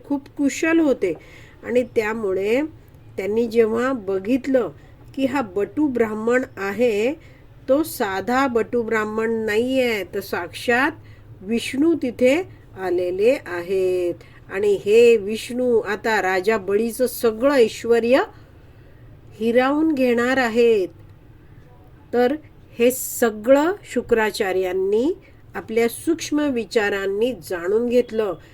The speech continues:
आणि लगेचच शुक्राचार्यांनी बळी जो राजा होता त्याला दान देण्यापासून थांबवायचा प्रयत्न केला. पण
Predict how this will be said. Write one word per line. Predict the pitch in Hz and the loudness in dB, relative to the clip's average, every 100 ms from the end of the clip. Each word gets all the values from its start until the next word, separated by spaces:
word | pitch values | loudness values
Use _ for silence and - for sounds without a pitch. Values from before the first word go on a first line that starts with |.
| - - | -20 -16
आणि | - 226 240 202 | -2 0 0 0
लगेचच | 202 214 302 277 302 - | -4 -2 -4 -2 -4 -4
शुक्राचार्यांनी | - 247 226 226 220 208 202 202 202 226 | -8 -6 -2 -2 0 -2 -2 -2 -2 -2
बळी | 254 190 190 214 208 - 165 | -2 -2 -2 -2 -8 -16 -8
जो | 190 | -6
राजा | 185 175 160 196 | -4 -6 -6 -6
होता | 196 185 185 | -6 -8 -8
त्याला | 185 185 175 202 269 311 - - - - | -6 -6 -4 -4 -4 -6 -14 -20 -20 -20
दान | 170 196 214 254 277 | -12 -6 -2 0 2
देण्यापासून | 226 202 196 202 190 - 277 359 - | 2 2 -2 -4 -8 -2 0 -2 -4
थांबवायचा | - 175 175 180 185 180 220 240 | -14 -10 -8 -6 -4 -4 -2 -4
प्रयत्न | 269 180 160 160 202 240 | -4 -4 -4 -8 -4 -4
केला. | 277 180 147 165 170 160 160 156 156 - - - - - - | -2 -4 -4 -6 -6 -6 -8 -12 -14 -18 -20 -20 -20 -20 -10
पण | 247 277 | -2 -2